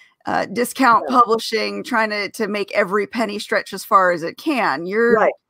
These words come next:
Speaker 1: you know, you've
Speaker 2: You're
Speaker 1: got money
Speaker 2: putting,
Speaker 1: to burn.
Speaker 2: you're putting it, you're putting thousands into marketing, into ads, into, you know, Facebook ads, um, Amazon ads, BookBub, BookBub ads, and things like that. So you're doing all of that stuff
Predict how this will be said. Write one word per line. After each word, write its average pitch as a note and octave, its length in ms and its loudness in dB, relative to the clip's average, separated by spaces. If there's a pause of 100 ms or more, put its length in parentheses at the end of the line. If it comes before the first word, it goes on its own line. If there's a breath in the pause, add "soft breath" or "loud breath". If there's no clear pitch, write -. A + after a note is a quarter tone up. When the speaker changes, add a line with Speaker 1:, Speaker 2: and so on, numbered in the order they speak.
(460)
Speaker 1:
you - 100 -4
know, G#3+ 140 2
you've A3 360 -4
Speaker 2:
You're B3 100 8
Speaker 1:
got A#3 160 4
money C#5+ 120 6
Speaker 2:
putting, A#4+ 280 6
Speaker 1:
to - 100 -20 (200)
burn. - 300 -2
Speaker 2:
you're C#4+ 80 4
putting C4 240 4
it, - 260 -4
you're A#3+ 120 0
putting A#3 340 -2 (100)
thousands A3 640 0
into F#3+ 200 -2
marketing, F#3 580 -2
into D#3 260 -8
ads, F3 520 -2
into, D3 360 0 (400)
you E3+ 80 -2
know, D3+ 280 -2 (520)
Facebook F3 360 -2
ads, E3 580 -2 (400)
um, E3+ 240 -2
Amazon F3+ 540 4
ads, D#3+ 480 0
BookBub, E3 380 2 (380)
BookBub F#3 800 0 (140)
ads, D3 600 2 (400 soft breath)
and D#3+ 200 -2
things E3 200 4
like C#3+ 220 2
that. D#2 340 -4
So D#3 260 4
you're F3 200 6
doing F3+ 380 6
all F3 260 6
of D3+ 80 4
that D#3+ 260 2
stuff D3 440 -4